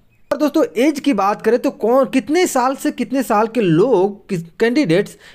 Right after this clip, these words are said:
इस भर्ती में भाग ले सकते हैं, तो यहाँ पर मिनिमम आपका इक्कीस साल होना चाहिए और मैक्सिमम आपका पैंतालीस वर्ष होना चाहिए। और दोस्तों, यहाँ पर एज में रिलैक्सेशन भी आपको दिया जाएगा। आप, अ,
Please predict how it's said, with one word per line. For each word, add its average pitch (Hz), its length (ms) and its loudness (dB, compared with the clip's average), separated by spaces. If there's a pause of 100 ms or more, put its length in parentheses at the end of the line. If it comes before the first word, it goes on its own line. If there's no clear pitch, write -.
(120)
इस 214 120 -2
भर्ती 214 320 0
में 294 140 2
भाग 196 260 0
ले 240 80 2
सकते 220 260 -2
हैं, 247 80 -2
तो 262 60 -4
यहाँ 247 160 0
पर 262 140 0
मिनिमम 247 460 0
आपका 226 420 -2 (100)
इक्कीस 208 340 -2
साल 233 180 2
होना 208 180 0
चाहिए 240 220 2
और 208 120 0
मैक्सिमम 202 440 -2
आपका 180 280 -4
पैंतालीस 180 580 0
वर्ष 208 260 -2
होना 135 180 0
चाहिए। 131 360 -2 (340)
और 202 160 0
दोस्तों, 254 240 0
यहाँ 247 160 0
पर 247 120 0
एज 214 300 0
में 247 140 4
रिलैक्सेशन 202 560 0
भी 247 80 2
आपको 214 360 0
दिया 180 220 2
जाएगा। 214 300 2
आप, 226 380 -2
अ, 254 60 0